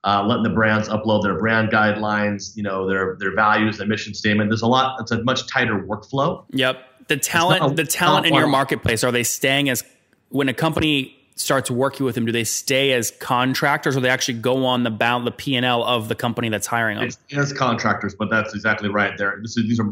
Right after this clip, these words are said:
Speaker 1: more long-term engagements.
Speaker 2: Okay, I see. Got it. So
Speaker 1: Mm-hmm.
Speaker 2: I should think of, I should think of Scripted as a, um, lower price, uh, sorry, sorry, a, a lower priced, less integrated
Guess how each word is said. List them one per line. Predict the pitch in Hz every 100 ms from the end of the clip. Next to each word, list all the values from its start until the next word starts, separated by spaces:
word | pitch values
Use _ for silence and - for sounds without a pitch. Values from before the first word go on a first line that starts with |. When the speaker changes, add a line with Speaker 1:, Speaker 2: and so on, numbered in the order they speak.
| -
Speaker 1:
more | 113 110
long-term | 104 104 107 104
engagements. | 90 87 87 80 73 - - -
Speaker 2:
Okay, | 120 110
I | 107
see. | 98 117 107 - _ _
Got | - 101
it. | 98
So | 92
Speaker 1:
Mm-hmm. | 135
Speaker 2:
I |
should | 143 147
think | - 131
of, | 117 117
I | 110
should | 127 151
think | 147
of | 113
Scripted | - - 123 123 113
as | 107 110 107
a, | 110 107 95 - _ _ _ _ _ - -
um, | 127 110 - - - -
lower | 131 131 147 156 156
price, | 139 151 131 127 127 127 110
uh, | - 117 117 117 113 117 113
sorry, | 113 147 110 107
sorry, | 139 107 104
a, | 110
a | 123
lower | 127 156 160
priced, | 143 - 127 120 117 - -
less | 120 143 135 - -
integrated | 131 120 120 113 110 104 104